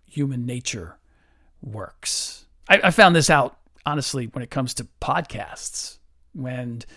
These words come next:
the idea that you go to people who listen to the radio or watch T V, and that's, those are the people that you have to convince, "Hey, come on over and try out podcasts." No. People who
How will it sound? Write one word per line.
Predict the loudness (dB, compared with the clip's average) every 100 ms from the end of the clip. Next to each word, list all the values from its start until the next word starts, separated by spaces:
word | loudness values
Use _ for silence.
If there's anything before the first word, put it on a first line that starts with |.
| -20 -20 -20 -8
the |
idea | -4 -2 2 4 4
that | 0 -8 -8
you | -10
go | -4 -2 -2
to | -4 -2 -2 -4 -10 -20 -8
people | -4 0 0
who | 2
listen | 2 0 -4
to | -4
the | -4
radio | 2 4 4 2 2 -4 -8 -14 -20 -20 -10
or | -8
watch | -4 -4 -4
T | -4 -2
V, | 2 4 4 0
and | -8 -10
that's, | -10 -6 -6
those | 0 0 0
are |
the | -2
people | -4 -4 -6
that | -6
you | -4
have | -4
to | -6
convince, | -6 -2 -2 -2
"Hey, | 0 0
come | 4 6
on | 8
over | 8 6 0
and | -2
try | 0 2
out | 0 0
podcasts." | 0 0 0 -8 -8 -16 -16 -20 -18 -2
No. | 0 0 -10 _ -20 -20 _ -20 -20 _ _ _ _ _ 4
People | 4 6 6
who | 6 4 2